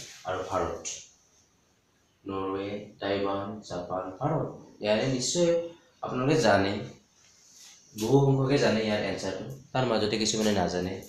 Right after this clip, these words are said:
আৰু নজনাসকলৰ কাৰণে মোৰ এই ভিডিঅ'টো সুবিধা হ'ব।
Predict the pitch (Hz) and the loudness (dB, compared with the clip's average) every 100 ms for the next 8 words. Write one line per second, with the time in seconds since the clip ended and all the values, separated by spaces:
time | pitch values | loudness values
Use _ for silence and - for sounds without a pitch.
0 | - - 101 95 92 107 113 113 117 113 | -18 -6 -2 0 0 0 0 0 -2 -2
1 | 113 113 107 - - _ 101 107 107 120 | -2 -2 -4 -8 -16 _ -2 0 2 4
2 | 120 110 101 101 110 113 104 98 92 87 | 2 2 0 0 -2 -2 0 2 2 -2
3 | - | -4